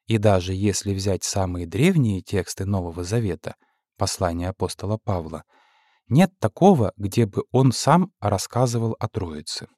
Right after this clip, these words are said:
Единственное место в Новом Завете, где говорится про Троицу,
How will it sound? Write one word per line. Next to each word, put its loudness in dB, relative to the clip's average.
Единственное 0
место 2
в -6
Новом 0
Завете, -4
где -6
говорится -6
про -4
Троицу, 0